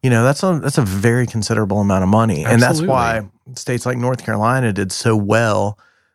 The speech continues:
Speaker 1: around the Wilmington days with, like, One Tree Hill and all that
Speaker 2: Yep.
Speaker 1: stuff. They had
Speaker 2: Yep.
Speaker 1: great film incentives. Louisiana did too for a long
Speaker 2: Georgia's
Speaker 1: time.
Speaker 2: feeling it now.
Speaker 1: Georgia
Speaker 2: They're
Speaker 1: is
Speaker 2: getting
Speaker 1: on fire because of it. And
Speaker 2: Yep.
Speaker 1: Atlanta is stupid.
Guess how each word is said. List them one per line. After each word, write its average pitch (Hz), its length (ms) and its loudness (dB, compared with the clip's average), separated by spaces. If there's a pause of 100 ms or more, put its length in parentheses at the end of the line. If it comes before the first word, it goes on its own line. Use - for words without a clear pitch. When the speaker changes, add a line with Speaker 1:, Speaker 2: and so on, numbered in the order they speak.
(180)
Speaker 1:
around 110 400 0
the 104 100 0
Wilmington 113 480 2
days 107 340 2
with, 101 140 0
like, 95 180 0
One 113 240 4
Tree 110 300 2
Hill 95 400 2
and 90 100 -2
all 80 140 -2
that - 180 -6
Speaker 2:
Yep. 87 120 2
Speaker 1:
stuff. 87 200 -2
They 110 120 0
had 113 120 2
Speaker 2:
Yep. 92 60 -6
Speaker 1:
great 127 320 0
film 120 220 -2
incentives. 101 500 -2
Louisiana 120 560 4
did 113 300 0
too 139 180 0
for 123 160 -4
a 107 60 -2
long 104 100 0
Speaker 2:
Georgia's 110 320 0
Speaker 1:
time. 104 80 -2
Speaker 2:
feeling 98 320 -2
it 90 140 -4
now. 110 180 0
Speaker 1:
Georgia 131 580 2
Speaker 2:
They're 123 120 2
Speaker 1:
is 110 240 2
Speaker 2:
getting 98 160 0
Speaker 1:
on 110 260 0
fire 151 580 -4
because 104 460 -2
of 104 160 0
it. 113 140 0
And 110 140 2
Speaker 2:
Yep. 95 100 0
Speaker 1:
Atlanta 113 640 2
is 98 440 0
stupid. - 840 0